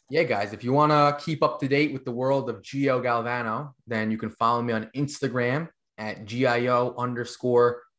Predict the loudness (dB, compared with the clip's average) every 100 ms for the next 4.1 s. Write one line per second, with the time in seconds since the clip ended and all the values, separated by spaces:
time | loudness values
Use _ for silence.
0 | -20 -6 -4 -2 -2 -2 -2 0 -2 -2
1 | -6 -4 -4 -4 -2 -2 -4 -8 _ _
2 | _ _ _ -6 -2 0 -2 -6 -8 -12
3 | _ 2 2 2 0 -4 0 2 2 -2